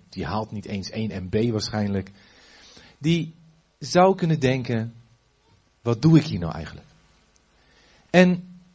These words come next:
ik denk dat als wij eerlijk in de spiegel kijken, dat we soms ook wel denken, "Wat, wat doe ik hier nou eigenlijk? Wat, wat, wat voeg ik toe? Wat stel ik voor?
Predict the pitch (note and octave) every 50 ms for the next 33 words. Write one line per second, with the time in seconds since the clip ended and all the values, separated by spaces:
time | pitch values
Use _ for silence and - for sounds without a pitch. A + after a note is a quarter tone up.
0 | _ _ _ - D#3 D#3 - B2 E3 F3+ F#3+ F#3+ E3 D3 C3 A#2+ - - C3 C3+
1 | A#2+ A#2+ A#2 B2+ C#3+ D#3 E3 E3+ D#3+ D#3+ D3+ D#3+ E3+ E3+ D#3+ E3 B2+ A#2+ G#2+ -
2 | - D#3 C#3+ C#3+ C#3 - - B2 B2 B2 B2 A2 - A2 - - C3+ B2+ A#2 -
3 | C3 B2 B2 A2 F2 F2+ E2+ G2 G2+ C3 C#3 B2 C3+ D3 D#3+ D#3+ - F3 F#3 F3+
4 | F3+ F3 - B2 G#2+ G2 G2 - F2+ E2 D#2+ F#2+ G2+ A#2 C3+ B2+ B2+ C#3 C#3+ C#3+
5 | - - - - - - - D3 E3 D#3+ - - F#3 E3 - F#3 F3 F3 - -
6 | - G3+ F#3+ - - - - - - - _ _ _ _ _ _ _ _ _ _
7 | _ _ - G#2+ - - - - - C#3 B2 A2+ G2+ - - - - D3 D3 C3+
8 | F#2+ D#2 D2 -